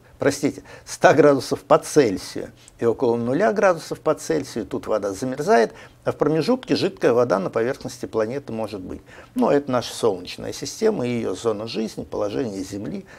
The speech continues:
Марса и Венеры. Так вот, планета немножко покрупнее Земли и Венеры, но находящаяся в зоне, в зоне жизни этой планетной системы,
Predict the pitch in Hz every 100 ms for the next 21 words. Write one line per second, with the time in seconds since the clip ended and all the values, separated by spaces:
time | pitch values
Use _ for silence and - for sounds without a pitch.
0 | - 107 127 143 - 120 101 95 92 -
1 | - - - - - - - - - 190
2 | 247 262 170 165 170 175 143 131 - 165
3 | 170 165 - 156 151 170 170 156 139 120
4 | 101 95 127 123 120 117 131 175 240 240
5 | 180 143 170 - _ - 135 - 131 127
6 | 107 - 113 - 113 101 127 117 120 -
7 | - 135 120 117 131 113 104 104 - 104
8 | 104 90 - _ _ - _ _ _ _
9 | - - - 151 143 143 139 147 180 -
10 | 247 247 240